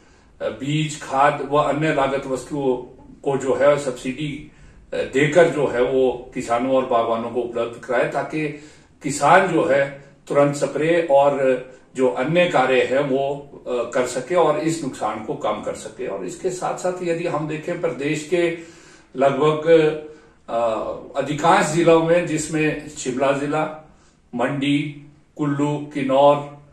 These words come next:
चंबा, कांगड़ा, सोलन, सिरमौर जिलों के अंदर जो है ये भारी वर्षा और ओलावृष्टि से लगभग फसलें जो है वो बर्बाद हुई और किसानों को एक बड़ा नुकसान जो है वो हुआ है।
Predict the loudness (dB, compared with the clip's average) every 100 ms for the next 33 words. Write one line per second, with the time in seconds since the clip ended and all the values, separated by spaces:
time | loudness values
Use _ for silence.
0 | _ _ _ _ _ 0 0 4 4 4
1 | 0 -6 -2 -2 2 2 2 0 -10 -4
2 | 0 2 2 -2 -4 -4 2 4 4 0
3 | -14 -20 _ _ _ _ _ _ _ -10
4 | 6 8 10 8 2 2 0 -2 0 -2
5 | -2 0 0 0 -2 -2 -2 -2 -2 -2
6 | 0 0 2 0 -2 -10 -20 _ _ -2
7 | 2 2 0 -4 -6 -10 -4 -4 -4 -8
8 | -20 _ _ -2 0 4 2 2 -4 -2
9 | 0 0 2 0 0 -6 -6 -4 -4 -2
10 | 2 2 0 -6 -4 -4 -4 -2 -4 -2
11 | 0 2 2 0 -4 -6 -6 -4 -4 -6
12 | -14 -20 -8 -4 -4 0 2 2 0 -4
13 | -6